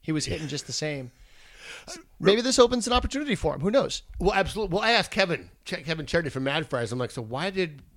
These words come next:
Speaker 2: you know, why did they move from outfield to," I was thinking maybe defensive, whatever. Uh, it's positional need. He's like, "'Cause
Speaker 1: Well,
Speaker 2: we need first baseman."
Speaker 1: 'cause you look, they've got Jason Rosario, Tirso Ornelas, um, um, Jack Sawinski, Robbie Podorsky.
Speaker 2: Yeah.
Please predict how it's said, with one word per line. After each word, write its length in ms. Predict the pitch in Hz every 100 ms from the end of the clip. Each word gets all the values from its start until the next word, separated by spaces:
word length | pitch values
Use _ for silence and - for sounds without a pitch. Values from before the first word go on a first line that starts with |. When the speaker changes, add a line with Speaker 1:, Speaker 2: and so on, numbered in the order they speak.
| -
Speaker 2:
you 80 | 123
know, 80 | 113
why 260 | 98 120
did 120 | 127
they 80 | 123
move 260 | 113 135 135
from 140 | 95
outfield 420 | 101 95 120 107 -
to," 320 | 117 104 95 _ - -
I 40 |
was 100 | 131
thinking 160 | 160 131
maybe 260 | 123 110
defensive, 560 | 98 107 131 123 135 110
whatever. 520 | 117 127 127 131 131 - - - -
Uh, 240 | 120 127
it's 120 | 143
positional 500 | - 113 110 - 90
need. 220 | 87 78 -
He's 180 | 107 95
like, 220 | 104 -
"'Cause 140 | 131
Speaker 1:
Well, 80 | 233
Speaker 2:
we 100 | 143
need 180 | 139 123
first 200 | 131 110
baseman." 320 | - 101 85
Speaker 1:
'cause 140 | 78 220
you 80 | 233
look, 180 | 262
they've 160 | 165 156
got 140 | 147
Jason 300 | 131 151 - 170
Rosario, 420 | 147 147 147 147
Tirso 360 | - 151 -
Ornelas, 640 | 156 143 143 143 139 - - _ _ -
um, 360 | 147 135 127 120 - - - 160
um, 440 | 147 139 135 131 -
Jack 240 | 151 156
Sawinski, 680 | - 160 156 - 156 151 151
Robbie 240 | 151 147
Podorsky. 640 | 151 151 147 139 - 156 143
Speaker 2:
Yeah. 180 | 98